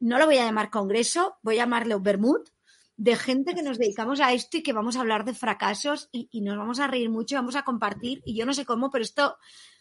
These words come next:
lo montaré no yo sola, sino con todos los am-, sospechosos y sospechosos habituales.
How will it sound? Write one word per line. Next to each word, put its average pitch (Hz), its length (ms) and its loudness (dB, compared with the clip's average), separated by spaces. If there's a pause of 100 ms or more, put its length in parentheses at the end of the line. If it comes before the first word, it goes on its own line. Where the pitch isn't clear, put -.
(120)
lo 247 140 0
montaré 233 520 2
no 220 160 -2
yo 226 160 0
sola, 220 340 -4
sino 185 560 -10
con 196 240 -6
todos 214 180 -4
los 220 380 -4
am-, 220 320 -2
sospechosos 240 800 -4
y 262 60 -6
sospechosos 240 840 -6
habituales. 254 540 0